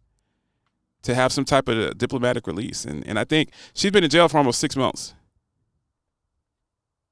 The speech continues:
Whatever she did, going to a Russian gulag for six months, I think, I, I, I mean, it's not like she was Rick Rossing it. She's not trying to bring,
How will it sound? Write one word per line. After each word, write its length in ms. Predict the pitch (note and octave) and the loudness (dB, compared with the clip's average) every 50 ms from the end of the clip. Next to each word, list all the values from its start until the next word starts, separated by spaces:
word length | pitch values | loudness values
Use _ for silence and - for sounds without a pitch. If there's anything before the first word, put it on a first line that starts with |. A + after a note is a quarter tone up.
| _ _ _ _ _ _ _ _ _ _ _ _ _ _ _ _ _ _ _ _ _ _ _ _ _ _ _ _ _ _ _ _ _ _ _ _ _ _ _ _ - - | _ _ _ _ _ _ _ _ _ _ _ _ _ _ _ _ _ _ _ _ _ _ _ _ _ _ _ _ _ _ _ _ _ _ _ _ _ _ _ _ -18 -2
Whatever 320 | - B2 D3 G#3 A#3+ B3 A3+ | 0 4 4 6 6 6 4
she 160 | - A3+ G#3 | 2 0 2
did, 400 | C#3 E3+ F#3 F#3+ F3+ E3+ C3 A2+ | 4 4 6 6 4 4 4 4
going 240 | D#3 E3 F3 F3+ E3 | 4 4 4 4 4
to 140 | - G3 | 4 4
a 40 | D3 | 6
Russian 480 | A2+ A2 C3 D3+ D3 - C3+ C3 A2+ G2+ | 6 6 4 4 4 2 0 0 0 2
gulag 480 | A2+ C#3+ D3+ C#3 B2+ A#2+ A2+ A2 G2 | 4 6 6 8 6 6 4 2 0
for 140 | - - F#2 | -4 -6 -6
six 320 | - - - B2+ - - A#2 | -2 -2 0 -2 -2 -2 0
months, 360 | A2+ G#2 G2 - - - - - - | 0 0 0 -2 -4 -6 -6 -6 -4
I 100 | - E2+ | -6 -6
think, 460 | A2+ - B2+ B2+ C3 - - - - - _ _ _ _ _ _ _ _ _ _ _ _ _ _ _ _ _ _ _ | -4 -2 -2 -2 -2 -2 -4 -10 -18 -20 _ _ _ _ _ _ _ _ _ _ _ _ _ _ _ _ _ _ _
I, 240 | - A2 A2+ A#2 G2+ - | -2 0 0 0 2 2
I, 380 | A#2+ C3 A#2 C#2 - C3+ A2 A#2+ | 2 2 2 2 2 2 2 4
I 20 | |
mean, 140 | C3+ C3+ C#3+ | 4 4 4
it's 100 | C#3 - | 4 4
not 160 | F3 F#3 F3 | 4 6 6
like 120 | E3+ E3 | 4 2
she 120 | - - F3+ | 2 2 2
was 160 | D3+ B2 G2 | 2 2 2
Rick 180 | A#2+ D3+ - B2 | 2 0 4 4
Rossing 360 | C3 C#3 C3+ - - F#2+ E2+ | 6 6 6 4 0 -4 -6
it. 140 | C2 G1+ - | -6 -4 -4
She's 140 | - A2+ | -2 0
not 160 | B2+ C#3 C#3 C#3 | 2 2 2 2
trying 200 | - D3+ C3+ A#2+ | 2 2 2 0
to 40 | |
bring, 520 | G#2+ G2 B2 C3 C3 B2+ A#2+ A2+ A2 A2 | 0 2 2 2 4 4 2 0 0 -2